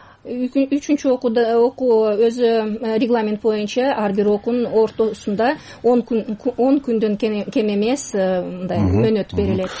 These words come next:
Speaker 2: Рахмат, э, Кеңешбек мырза, мына сиздердин, э, уюм, э, болсо кыймыл, референдумга жол жок деп аталат экен. Ол референдумдун өтүшүнө каршы чыгуудан сырткары сиздер бул, э, Жогорку Кеңешти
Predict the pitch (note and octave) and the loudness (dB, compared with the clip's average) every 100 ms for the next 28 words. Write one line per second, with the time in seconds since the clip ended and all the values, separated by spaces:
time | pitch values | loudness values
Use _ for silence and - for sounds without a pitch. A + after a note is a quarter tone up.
0 | - - - - - C3+ D3 E3+ - D#3 | -8 -6 -6 -8 -6 -6 -4 -6 -4 0
1 | C#3+ C#3 C#3 D#3+ F#3+ F#3 E3+ D#3 D3 C3 | 2 2 2 0 0 -2 0 2 2 2
2 | D3 D#3 D3 B2 - - D3 C3+ D3+ D3+ | 2 2 2 0 -6 -10 -8 -2 0 2
3 | C#3+ B2+ D3 D3+ C#3 B2+ A#2+ B2 C3+ C3+ | 2 2 2 2 0 0 0 0 0 2
4 | D3+ D#3+ D#3+ C#3 B2+ B2 B2 - B2+ - | 4 4 2 0 -4 -4 -6 -6 -8 -2
5 | C3 B2+ C3+ D#3+ D#3 - - - A#2 B2 | 2 4 4 4 0 -4 -14 -12 -4 -2
6 | C3 C#3 C3+ C3 B2 A2 C#3 C#3 C3 - | -2 0 2 2 0 0 2 2 0 -4
7 | B2 B2 B2+ B2 A2+ A#2 F3 D#3 - - | -4 -4 -2 -4 -4 -4 -2 -4 -8 -20
8 | - B2 C3 C3+ C3 C#3 C#3+ D3 C#3+ C3+ | -16 -4 0 2 2 0 2 2 4 4
9 | C#3 - C3 - C#3 C#3 C3+ A#2 C#3+ B2+ | 0 -2 -4 -2 -4 -4 -4 -4 -4 -2
10 | C3+ C3+ A#2+ C#3+ - C3+ B2 - B2+ B2 | 0 0 0 -4 -2 -2 -2 -4 -2 0
11 | B2+ A#2 B2+ B2 A#2 A2+ A2 G#2+ - - | 0 0 0 0 -2 0 -2 -4 -8 -18
12 | - A#2+ C#3+ D3+ D#3+ D#3+ D#3+ D3 | -4 2 2 2 -2 0 0 -2